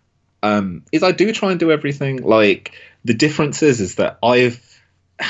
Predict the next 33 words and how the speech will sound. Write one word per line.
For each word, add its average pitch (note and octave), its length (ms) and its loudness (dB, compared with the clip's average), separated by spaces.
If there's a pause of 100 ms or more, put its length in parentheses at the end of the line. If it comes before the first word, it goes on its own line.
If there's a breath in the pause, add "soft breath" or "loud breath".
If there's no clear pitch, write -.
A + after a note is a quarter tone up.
(120)
it's A#2 220 -4
like D3+ 180 2
I've C3+ 120 0
almost A#2+ 680 2
done A2+ 220 2
everything A#2 560 -2
already. G#2+ 640 0 (320 loud breath)
So G2 580 2 (300)
I'm A#2+ 280 -2
at - 120 -2
a A#2+ 80 -4
position A2 500 -2
now G2 280 -2
where, F#2 220 -6
like, F#2+ 360 -6
Twitch, - 580 -2 (160)
you A#2+ 100 0
know, G2 160 0
I G2+ 60 0
had A#2+ 200 -2
my A#2 100 -2
Twitch - 320 -4
channel, F#2+ 260 -6
I F#2 60 -2
had B2 180 -4
my B2+ 80 0
little A#2 220 0
Twi-, - 300 -4 (280 loud breath)
it's C3+ 140 -2
like D3 140 -2
I C3+ 40 0
have C#3 160 -4
phases. B2 760 -4